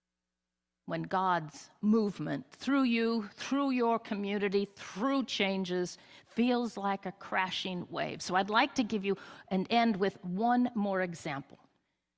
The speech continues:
A parallel reading for today, one of the lectionary readings, is Peter's experience in Acts chapter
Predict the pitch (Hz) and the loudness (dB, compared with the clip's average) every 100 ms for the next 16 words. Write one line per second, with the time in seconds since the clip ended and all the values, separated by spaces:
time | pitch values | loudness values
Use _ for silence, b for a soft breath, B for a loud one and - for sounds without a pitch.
0 | _ b b - - 247 240 214 190 196 | _ b b -4 2 6 6 6 4 2
1 | 190 190 - 170 180 165 170 185 180 185 | 0 -2 -4 -4 -2 -2 -2 -2 0 0
2 | 190 - 170 160 156 160 156 147 156 - | 0 -2 -4 -4 -4 -4 -4 -6 -8 -10
3 | - 185 165 - - - 262 220 202 180 | -4 -2 -2 -6 -14 -6 -2 0 0 -2
4 | - - - 185 175 165 160 170 165 170 | -8 -12 -6 -2 0 0 -2 -4 -4 -6
5 | - - - - 175 - - 165 | -8 -14 -10 -4 -2 -4 -6 -8